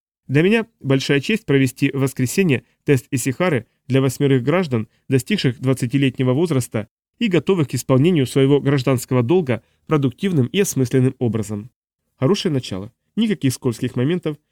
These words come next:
Внимание всех было приковано к оратору. Сказав, что город заслуживает самого пристального внимания со стороны Н С Ц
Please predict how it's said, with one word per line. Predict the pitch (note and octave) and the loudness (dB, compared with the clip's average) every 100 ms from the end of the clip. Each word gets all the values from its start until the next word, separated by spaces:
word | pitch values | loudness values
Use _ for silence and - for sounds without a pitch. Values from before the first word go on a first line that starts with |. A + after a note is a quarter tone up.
| _ - | _ -4
Внимание | C3 E3 A3+ F#3 B2+ | 0 2 2 2 0
всех | G3 F#3+ | -2 -2
было | D#3 F#3+ | 0 0
приковано | E3+ - A2+ A#2 | -2 -2 0 0
к | A2+ | -2
оратору. | C3 G#2 - A2 - _ _ _ - | -2 -4 -10 -16 -18 _ _ _ -6
Сказав, | - C#3 C3 | 2 4 4
что | A#2+ C#3+ | 2 -2
город | B2+ B2 A2+ | 2 2 0
заслуживает | C3+ D3 A#2 A#2+ A#2+ _ _ | -2 -2 0 0 -2 _ _
самого | - D3 C3 B2+ | -2 2 4 2
пристального | B2+ C#3 - B2+ B2 A#2+ | 2 0 0 0 0 0
внимания | C#3+ C#3 B2 A#2 | 0 0 0 -2
со | C3+ | -4
стороны | - C#3 C3 B2+ | -4 0 0 0
Н | C3 C#3 | 0 0
С | - | -2
Ц | - C#3 | -8 -8